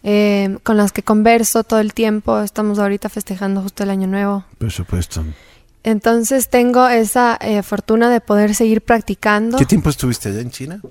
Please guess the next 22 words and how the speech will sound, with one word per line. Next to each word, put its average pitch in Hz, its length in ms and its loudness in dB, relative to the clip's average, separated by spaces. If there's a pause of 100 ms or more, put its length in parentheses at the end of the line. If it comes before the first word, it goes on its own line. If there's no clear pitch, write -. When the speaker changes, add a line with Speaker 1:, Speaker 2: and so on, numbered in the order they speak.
(260)
Speaker 1:
Estuve 285 460 4
del 302 120 4
dos 233 160 2
mil 254 240 0
seis 269 440 2
al 226 160 -2
dos 202 180 -2
mil 220 240 -2
ocho. - 300 -6 (280)
Speaker 2:
Ya, 85 200 -4
dos 98 320 -4
años. 95 500 -4 (760)
¿Qué 160 120 0
tal 196 200 2
la 160 80 0
cultura 123 380 -2
china? 85 420 -4 (720)
Speaker 1:
Eh, 220 280 4
me 220 180 4
cambió 240 260 4
la 269 120 4
vida. 208 360 2